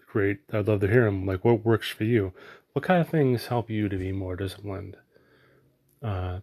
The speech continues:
is it waking up the same time every day, even in, even on the weekends, or do you sleep late on the weekends just to have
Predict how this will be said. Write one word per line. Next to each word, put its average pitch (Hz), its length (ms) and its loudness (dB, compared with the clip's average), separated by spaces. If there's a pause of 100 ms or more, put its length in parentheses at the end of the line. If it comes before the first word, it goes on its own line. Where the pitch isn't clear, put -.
is 98 160 -2
it 98 180 -4
waking 107 340 4
up 104 100 4
the 110 80 -2
same 101 280 -2
time 101 260 0
every 95 220 0
day, 98 520 -2 (140)
even 101 240 -4
in, 95 160 -4 (600)
even 101 160 4
on 98 60 2
the 98 60 0
weekends, 101 600 2
or 90 120 0
do 92 80 -2
you 92 120 -2
sleep 98 300 -2
late 98 100 2
on 92 60 -2
the 98 80 0
weekends 95 520 0
just - 320 -4
to 87 100 -4
have 90 340 -4